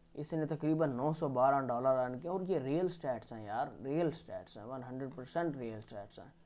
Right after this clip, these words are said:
आज के स्टैट्स हैं। ठीक है, विड्रॉवल इनका आपको PayPal में भी मिल जाएगा, विड्रॉवल इनका आपको Payoneer में भी मिल जाएगा। पच्चीस डॉलर मिनिमम विड्रॉवल है, और आराम सुकून से आप लोग ले सकते हैं।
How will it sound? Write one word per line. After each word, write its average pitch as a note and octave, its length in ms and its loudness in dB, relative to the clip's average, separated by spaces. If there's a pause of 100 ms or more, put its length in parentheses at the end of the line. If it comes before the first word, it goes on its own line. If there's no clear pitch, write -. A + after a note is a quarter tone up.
(220)
आज D3+ 280 8
के A#2+ 140 -8
स्टैट्स G#2+ 380 -6
हैं। - 220 -14
ठीक E3 180 -6
है, D#3 140 -2 (320)
विड्रॉवल D3+ 500 8
इनका D3 280 6
आपको C#3+ 200 2
PayPal C#3 400 4
में C#3+ 140 0
भी D3 80 -2
मिल C#3 200 2
जाएगा, C3+ 280 0
विड्रॉवल C3+ 480 4
इनका C3+ 200 0
आपको C3 200 0
Payoneer D3 340 0
में C#3+ 180 0
भी C#3 140 -2
मिल C#3 100 0
जाएगा। C3+ 240 -2
पच्चीस D#3+ 400 -2
डॉलर C#3+ 180 4
मिनिमम C#3 380 0
विड्रॉवल C3 480 2
है, B2+ 140 -2 (280)
और D3 140 4
आराम D3+ 240 4
सुकून C#3+ 320 -2
से C3+ 120 -2
आप B2+ 160 2
लोग B2 140 -2
ले B2 140 -2
सकते B2+ 280 -8
हैं। A#2+ 160 -8